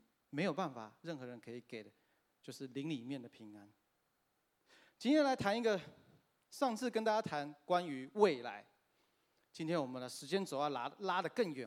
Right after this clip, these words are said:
我们今天要谈过去。到底过去对你而言，有什么是你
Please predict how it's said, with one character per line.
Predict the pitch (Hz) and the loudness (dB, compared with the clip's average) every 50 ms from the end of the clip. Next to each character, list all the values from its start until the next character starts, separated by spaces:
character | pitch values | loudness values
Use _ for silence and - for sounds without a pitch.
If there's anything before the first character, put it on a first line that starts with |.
| - - | -10 -14
我 | - | -16
们 | 120 117 | -16 -10
今 | - 156 | -6 -4
天 | 151 147 | -2 -2
要 | 147 143 | -2 -2
谈 | - - - - 104 107 - _ | -4 -6 -12 -12 -18 -18 -20 _
过 | - 151 135 | -8 -6 -6
去。 | 113 - - - 135 127 110 _ _ _ _ _ _ _ _ _ _ _ _ _ _ _ _ | -6 -8 -12 -10 -10 -12 -12 _ _ _ _ _ _ _ _ _ _ _ _ _ _ _ _
到 | _ 233 220 180 | _ 4 4 4
底 | - 139 131 117 | 4 0 -6 -6
过 | - - 214 190 | -6 -4 -4 -4
去 | 165 - - - 190 | -4 -4 -8 -10 -8
对 | 160 - 208 | -2 0 0
你 | 170 147 135 | 0 0 -4
而 | - - 131 135 147 | -6 -6 -6 -6 -4
言， | 156 151 147 139 135 139 135 - - - - _ _ _ _ _ _ _ _ _ _ _ _ _ _ _ _ _ _ _ _ _ _ | -2 0 -2 -2 -2 -6 -10 -18 -20 -20 -20 _ _ _ _ _ _ _ _ _ _ _ _ _ _ _ _ _ _ _ _ _ _
有 | - 147 180 | 2 2 2
什 | 214 - - 170 | 2 0 -4 -4
么 | 147 143 135 123 127 135 _ _ _ _ _ _ _ _ _ _ _ _ _ _ _ _ _ _ | -2 -2 -2 -4 -6 -10 _ _ _ _ _ _ _ _ _ _ _ _ _ _ _ _ _ _
是 | _ - - - 214 | _ -16 -6 -4 -4
你 | 185 156 143 135 139 | -2 -2 -4 -6 -8